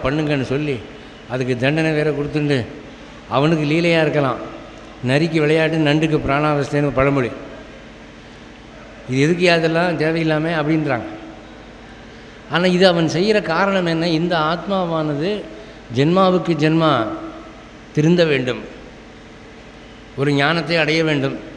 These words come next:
அந்த பக்குவம் வர்ற வரைக்கும் நான் விட மாட்டேன், எத்தனை ஜென்மாவானாலும் சரி. ஒரு ஜென்மாவில் கடவுளே இல்லைன்றான், கோயிலை போய் இடிக்கிறான்,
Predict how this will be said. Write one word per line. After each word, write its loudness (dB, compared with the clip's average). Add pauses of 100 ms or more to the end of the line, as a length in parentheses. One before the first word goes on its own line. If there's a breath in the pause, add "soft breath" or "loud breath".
(380)
அந்த -2
பக்குவம் 0
வர்ற 2
வரைக்கும் 2
நான் 2
விட 2
மாட்டேன், -2 (960)
எத்தனை 2
ஜென்மாவானாலும் 2
சரி. -4 (1800)
ஒரு 2
ஜென்மாவில் 2
கடவுளே 2
இல்லைன்றான், 0 (1080)
கோயிலை 4
போய் 2
இடிக்கிறான், 4